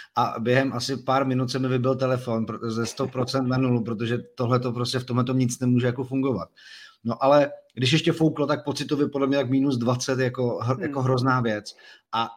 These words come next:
Speaker 1: my, když jsme ten závod sledovali, tak jsme najednou úplně jako s úžasem zjišťovali, co to udělalo s favority, jaké podmínky tam byly. To prostě, to byl tak strašně, eh, nepředvídatelný závod.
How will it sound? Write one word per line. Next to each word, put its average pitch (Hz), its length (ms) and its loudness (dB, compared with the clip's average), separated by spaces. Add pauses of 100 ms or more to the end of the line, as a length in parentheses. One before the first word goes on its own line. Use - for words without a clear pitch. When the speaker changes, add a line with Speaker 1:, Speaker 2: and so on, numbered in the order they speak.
Speaker 1:
my, 123 100 2
když 131 140 2
jsme 147 100 -4
ten 147 200 0
závod 139 300 2
sledovali, 117 440 0
tak 113 140 -8
jsme 123 160 -6
najednou 120 280 -2
úplně 123 340 -2
jako 123 260 -4
s - 160 -14
úžasem 123 640 -2 (240)
zjišťovali, 131 640 0 (440)
co 160 160 0
to 165 100 -2
udělalo 143 340 4
s - 60 -4
favority, 131 480 2
jaké 131 300 -2
podmínky 139 460 0
tam 135 220 0
byly. 123 200 2
To 120 100 -4
prostě, 131 580 -2 (200)
to 120 100 -6
byl 143 200 0
tak - 220 -2
strašně, 156 720 -2 (560)
eh, 123 40 2
nepředvídatelný 151 1040 4
závod. 123 560 0